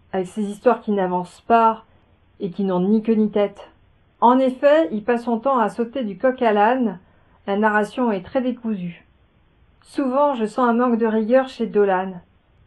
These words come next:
On a l'impression que les films ont été tournés à l'arrache. Ce réalisateur a beau être sûr de lui,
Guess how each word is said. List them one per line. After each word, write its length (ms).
On 60
a 80
l'impression 380
que 80
les 80
films 260
ont 80
été 220
tournés 380
à 40
l'arrache. 560
Ce 140
réalisateur 580
a 100
beau 200
être 240
sûr 200
de 80
lui, 380